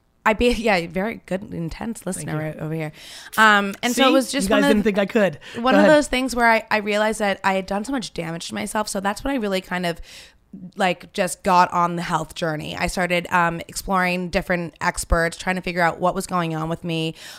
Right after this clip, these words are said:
Speaker 1: why was food making me feel so shitty, um, how to take care of myself. And I kind of grew up with a very active back, like, as a kid, I was a dancer, I played sports,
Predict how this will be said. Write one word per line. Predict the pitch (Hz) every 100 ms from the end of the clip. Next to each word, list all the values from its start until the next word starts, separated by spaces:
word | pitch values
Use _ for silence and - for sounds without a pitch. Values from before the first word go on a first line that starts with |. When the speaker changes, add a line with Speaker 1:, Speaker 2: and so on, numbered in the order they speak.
| -
Speaker 1:
why | 185 202 214
was | 214
food | - 196 196 190
making | 185 180
me | 175
feel | 170 190 175
so | -
shitty, | 170 - 175 170 170 165 165 -
um, | 165 160 160
how | 165 - 220
to | -
take | - -
care | - 175
of | 175
myself. | 180 180 - 165 165 160 - - -
And | 226 240
I | 254
kind | - 339
of | 277
grew | 196 202
up | 202
with | 185
a |
very | 175 180 180 -
active | 165 165 175 165 160
back, | - 160 160 -
like, | 170 - -
as | - 170
a | 165
kid, | - 170
I | 160
was | 156 160
a |
dancer, | 156 226 226 - 202 190
I | 170
played | 165 156 156
sports, | - - 226 220 202 196